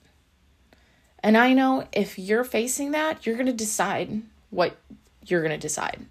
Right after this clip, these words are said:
And there's gonna be no talking you out of it. Um, nor should we,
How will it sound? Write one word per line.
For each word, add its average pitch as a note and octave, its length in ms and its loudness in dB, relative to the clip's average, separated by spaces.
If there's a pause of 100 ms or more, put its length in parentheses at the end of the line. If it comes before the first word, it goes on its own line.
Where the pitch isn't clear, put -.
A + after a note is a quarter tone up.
And F3 160 -2
there's F3+ 200 0
gonna F#3+ 160 0
be F#3 100 -2
no E3 380 4
talking - 440 0
you D#3+ 160 -2
out D3 200 0
of - 100 -10
it. - 180 -10 (1160)
Um, E3 360 2 (200)
nor C4+ 340 8
should D4 640 0
we, F#3 560 0